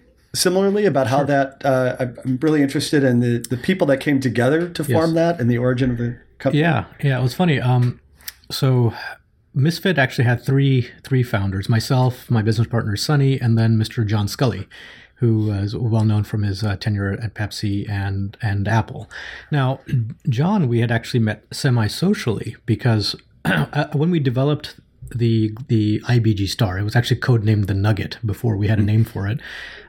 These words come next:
Speaker 2: Um, we were looking for an O E M commercial partner, a white label partner, and so we met John, um, because he was a chairman of a, of a medical device, uh, company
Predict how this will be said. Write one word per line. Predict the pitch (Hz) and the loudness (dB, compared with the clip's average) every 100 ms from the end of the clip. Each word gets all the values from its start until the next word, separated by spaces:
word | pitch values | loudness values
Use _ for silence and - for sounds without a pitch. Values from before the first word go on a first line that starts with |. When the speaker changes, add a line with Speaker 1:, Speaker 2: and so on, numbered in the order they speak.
| - | -2
Speaker 2:
Um, | 120 120 - | 0 0 -2
we | 131 | -2
were | 147 | 0
looking | 139 151 165 139 | 2 0 0 -2
for | - 131 120 120 120 - | 0 0 2 2 2 0
an | 123 113 | 0 0
O | 117 113 | 2 2
E | 107 | 2
M | 107 107 - | 0 -2 0
commercial | 113 110 123 | 0 0 -4
partner, | - 160 113 110 - - - - | -2 -2 -4 -14 -18 -18 -10 -4
a | 113 | 0
white | 110 104 | 2 0
label | 101 98 | -2 -4
partner, | - 101 101 - | -4 -2 -2 -2
and | 120 | 0
so | 123 104 - | 0 -2 -4
we | 131 127 | -2 0
met | 143 | 0
John, | 104 135 175 110 123 - - | 0 0 2 2 0 -2 -4
um, | 110 104 101 - - _ _ - | -4 -2 -4 -8 -16 _ _ -4
because | 143 131 120 | 0 0 2
he | 131 | 2
was | 113 | 0
a | |
chairman | 104 - 127 117 104 107 | -2 0 2 2 0 -2
of | 110 104 110 | -2 -2 -2
a, | 107 | -2
of | 113 | 0
a | |
medical | 107 104 107 104 | 0 0 -2 -2
device, | 104 110 110 - - - - | 0 0 0 -4 -14 -18 -6
uh, | 110 98 | -2 -2
company | - 123 107 101 | 0 0 0 -2